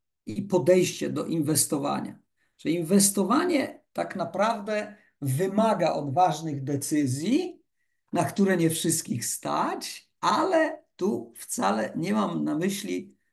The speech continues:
zasobu portfela, tylko właśnie sposób myślenia, który trzeba troszeczkę, troszeczkę zmienić. Zapraszam Cię do naszego projektu.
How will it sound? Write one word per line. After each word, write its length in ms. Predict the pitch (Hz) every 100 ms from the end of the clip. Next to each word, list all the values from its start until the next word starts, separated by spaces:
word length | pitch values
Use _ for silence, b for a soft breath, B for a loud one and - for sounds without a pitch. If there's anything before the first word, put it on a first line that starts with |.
| _ 139
zasobu 840 | 120 160 127 - 135 127 131 - -
portfela, 640 | 139 127 - 156 135 127
tylko 360 | - 160 160 143
właśnie 380 | 208 214 - 160
sposób 500 | - 165 - 131 139
myślenia, 440 | 123 160 160 -
który 300 | - 151 156
trzeba 420 | 156 - 233 202
troszeczkę, 1040 | - 143 - 226 247 - - 196 180 202 - _ -
troszeczkę 840 | 165 151 - 135 123 - - 123 - _ _ _
zmienić. 720 | 131 120 147 151 160 139 123 131
Zapraszam 560 | 233 349 320 254 202
Cię 180 | - 175
do 300 | 156 147 - b b
naszego 440 | 147 147 - 156 127
projektu. 840 | 139 165 262 254 - 226 202